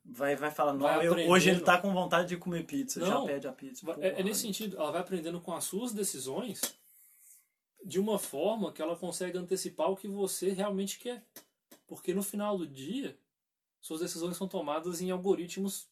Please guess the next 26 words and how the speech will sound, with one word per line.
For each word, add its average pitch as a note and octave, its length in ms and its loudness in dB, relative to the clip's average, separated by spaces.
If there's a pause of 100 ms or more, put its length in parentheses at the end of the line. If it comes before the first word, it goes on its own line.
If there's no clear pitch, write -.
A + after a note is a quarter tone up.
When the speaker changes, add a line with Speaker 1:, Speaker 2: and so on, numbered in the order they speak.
(300)
Speaker 2:
biológicos. G#3 760 -2 (1040)
São D#3+ 200 0
Speaker 1:
Mas, F#3 180 6
Speaker 2:
sinapses F#3 380 4
no F#3 60 0
seu E3 140 -2
Speaker 1:
mas C#3+ 80 -2
Speaker 2:
cérebro F3 280 4
Speaker 1:
são F3+ 100 4
Speaker 2:
baseado E3+ 400 4
em G3 180 2
fatores F#3 400 -2
externos E3+ 280 -2
e G3+ 40 -2
internos. G3 440 -8 (460)
Speaker 1:
Caralho, F#3 500 8
mas D#3 200 0
isso E3 140 0
é F3 40 2
muito E3+ 240 -2
complexo. C#3 640 -4 (180)
Speaker 2:
Não, A3 280 -2
é C3+ 80 -4
complexo, F3+ 580 -4
mas, C3+ 180 -10
tipo B2+ 360 -6